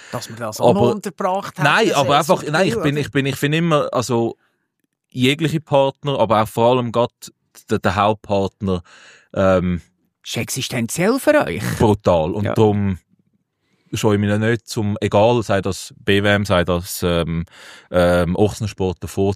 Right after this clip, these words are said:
Speaker 2: um das immer, immer
Speaker 1: Ja.
Speaker 2: gut und immer dankbar, ähm, zu sagen. Und der Peter Müller hat ein, äh, ein Sportgeschäft gehabt, ich weiss nicht, hat das immer noch.
Speaker 1: Mhm, hat
Speaker 2: Ähm,
Speaker 1: immer noch.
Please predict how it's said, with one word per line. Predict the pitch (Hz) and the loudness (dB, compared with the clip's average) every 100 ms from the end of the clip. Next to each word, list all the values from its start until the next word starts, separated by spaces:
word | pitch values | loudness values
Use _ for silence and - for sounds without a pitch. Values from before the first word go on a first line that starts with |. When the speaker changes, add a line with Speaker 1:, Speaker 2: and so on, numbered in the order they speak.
| - | -4
Speaker 2:
um | 87 | -2
das | 87 82 - | 0 0 -4
immer, | 95 98 107 107 - _ - | -2 0 0 -2 -6 _ -4
immer | 107 107 | 0 0
Speaker 1:
Ja. | 98 113 | 0 2
Speaker 2:
gut | 107 - 98 | 2 0 -4
und | 92 | -2
immer | 95 104 | 0 0
dankbar, | 101 107 107 - 110 110 113 - - - - - | 2 0 0 -2 0 0 -2 -10 -20 -20 -20 -4
ähm, | 101 104 104 107 - - | 0 0 0 -4 -8 -4
zu | |
sagen. | 117 104 135 143 _ _ _ _ _ _ _ _ - - - - - - _ | -2 0 0 -2 _ _ _ _ _ _ _ _ -20 -20 -20 -20 -20 -20 _
Und | - 120 117 | 2 2 2
der | 107 | -2
Peter | - 107 - | 0 0 0
Müller | 110 113 120 110 | 0 2 2 2
hat | 98 92 - | 2 0 -2
ein, | 98 87 78 - | -2 -2 -4 -4
äh, | 90 82 80 78 73 - _ _ _ _ - | 0 2 2 0 -4 -10 _ _ _ _ -6
ein | |
Sportgeschäft | - - 95 117 - - - | -6 -2 0 0 0 -2 -2
gehabt, | - - 151 | -4 -2 0
ich | |
weiss | 87 82 | 0 -2
nicht, | 113 | -4
hat | 92 - | -8 -6
das | |
immer | 90 120 127 | -4 -2 -2
noch. | 127 131 120 | 0 -2 -4
Speaker 1:
Mhm, | 95 185 - | -2 -2 0
hat | - 92 | 2 2
Speaker 2:
Ähm, | 90 | 4
Speaker 1:
immer | 160 | 2
noch. | 165 170 135 | 0 0 -2